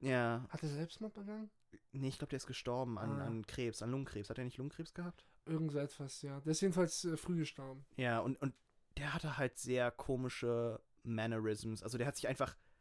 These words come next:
Speaker 1: unglaublich daneben benommen,
Speaker 2: Sehr,
Speaker 1: aber
Speaker 2: sehr trockener Humor.
Speaker 1: Ja. Und, und Jim Carrey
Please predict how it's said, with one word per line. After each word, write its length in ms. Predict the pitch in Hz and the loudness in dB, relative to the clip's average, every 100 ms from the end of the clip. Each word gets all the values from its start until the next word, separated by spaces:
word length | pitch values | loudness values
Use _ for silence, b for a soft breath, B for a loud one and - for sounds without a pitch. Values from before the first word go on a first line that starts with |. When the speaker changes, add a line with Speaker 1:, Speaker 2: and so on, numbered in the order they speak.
| _ _ _ _ _ _ - - | _ _ _ _ _ _ -4 4
Speaker 1:
unglaublich 520 | 175 165 156 139 - | 6 8 6 6 4
daneben 520 | 123 123 143 160 147 | 4 8 8 8 6
benommen, 520 | 135 120 123 170 190 - _ - | 4 8 8 6 2 -6 _ -2
Speaker 2:
Sehr, 140 | 123 | 8
Speaker 1:
aber 220 | 170 196 | 12 12
Speaker 2:
sehr 260 | 156 165 160 | 12 8 8
trockener 600 | - 165 165 - 147 123 | 4 6 6 4 0 2
Humor. 400 | 135 127 120 120 | 0 -2 -4 0
Speaker 1:
Ja. 380 | 135 120 107 107 B B B | 4 4 4 -2 B B B
Und, 260 | - 135 - | 2 2 2
und 240 | 139 131 | 0 4
Jim 200 | 160 175 | 6 6
Carrey 680 | - 165 160 147 120 117 | 4 6 8 8 6 2